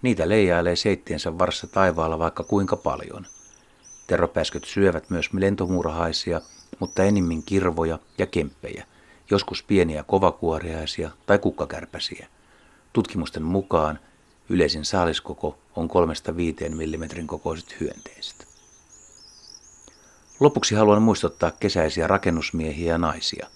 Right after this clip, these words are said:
ja myös mestareita. Vanhoja tiilikattoja vaihdettaessa on oltava tarkkana, jos rakennuksessa pesii tervapääskyjä. Pahimmassa tapauksessa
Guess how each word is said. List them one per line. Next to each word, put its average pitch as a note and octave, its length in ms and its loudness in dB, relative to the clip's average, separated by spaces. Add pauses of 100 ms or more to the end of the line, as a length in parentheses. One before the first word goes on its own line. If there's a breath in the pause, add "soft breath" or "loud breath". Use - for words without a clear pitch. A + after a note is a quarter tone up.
(260)
ja E2+ 60 -6
myös G2 240 2
mestareita. - 680 -8 (600 loud breath)
Vanhoja G2 360 2
tiilikattoja E2 800 0
vaihdettaessa E2 840 -2 (220)
on G2+ 100 0
oltava A2 300 4
tarkkana, E2+ 540 -2 (220)
jos - 140 -8
rakennuksessa E2+ 600 -2
pesii G2 320 -2
tervapääskyjä. - 880 -6 (520 loud breath)
Pahimmassa F#2 460 0
tapauksessa - 760 -2